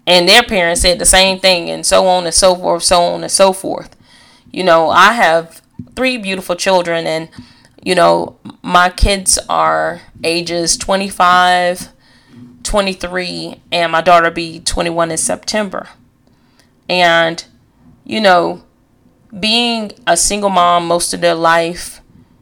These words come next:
you know, their dad was there, he was in and out, so on and so forth. It's got its own repercussions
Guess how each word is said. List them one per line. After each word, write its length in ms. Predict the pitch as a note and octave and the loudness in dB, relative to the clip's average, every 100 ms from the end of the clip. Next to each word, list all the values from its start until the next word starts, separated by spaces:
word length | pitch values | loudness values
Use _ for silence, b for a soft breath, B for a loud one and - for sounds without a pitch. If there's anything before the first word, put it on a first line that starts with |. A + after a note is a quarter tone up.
| _ _ _ _ _ _ _ _ _ _ _ | _ _ _ _ _ _ _ _ _ _ _
you 220 | F3 F#3 | -8 0
know, 140 | F#3+ F3+ | 2 4
their 160 | G3 | 4
dad 320 | G#3 G#3+ G#3 F#3+ | 6 8 8 4
was 180 | F#3+ | 0
there, 380 | F3+ F#3 F3+ F3 | -2 0 2 2
he 140 | F#3 F#3 | 0 -4
was 140 | F3+ | -4
in 260 | F3+ F#3 F#3 | -2 0 0
and 120 | F3+ | 0
out, 320 | E3+ E3+ - | 0 0 -2
so 200 | - F3+ | -2 -2
on 120 | F3+ | -2
and 80 | F3+ | -4
so 220 | - - | -4 -4
forth. 400 | F3 F3 E3 E3 B B B B | -4 -4 -4 -4 B B B B
It's 240 | A#2+ - | 0 0
got 220 | - C3+ | 0 0
its 160 | G3+ G3+ | 2 2
own 340 | G3+ G3 F#3+ | 2 2 -2
repercussions 880 | F#3 F#3+ F#3 G3 F3 F3+ F3 F3 - | -6 -10 -2 2 2 0 -4 -6 -8